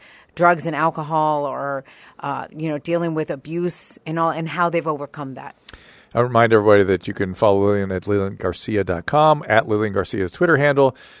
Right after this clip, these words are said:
Speaker 2: She, of course, was an announcer for the W W E from ninety-nine to two thousand nine, then ele-, two thousand eleven, two thousand seventeen, so years with these guys.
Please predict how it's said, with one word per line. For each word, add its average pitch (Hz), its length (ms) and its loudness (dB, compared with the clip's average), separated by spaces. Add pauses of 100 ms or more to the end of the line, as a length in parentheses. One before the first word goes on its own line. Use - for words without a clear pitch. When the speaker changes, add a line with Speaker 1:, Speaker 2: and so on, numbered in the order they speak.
Speaker 2:
She, - 160 -8
of 117 80 0
course, 127 220 4
was 107 220 2
an - 100 -6
announcer 104 500 0
for 117 300 4
the 104 80 2
W 98 280 0
W 95 280 -2
E 95 140 -4
from 92 260 -12
ninety-nine 95 500 -4
to 87 80 -8
two - 160 -10
thousand 95 380 -4
nine, 95 160 -4
then 87 120 -6
ele-, 90 300 -4
two - 140 -10
thousand 92 240 -4
eleven, 90 160 -4
two 95 100 -8
thousand 87 220 -6
seventeen, 90 420 -6
so 90 200 -4
years 104 420 2
with 90 140 -8
these 85 180 -8
guys. 87 320 -4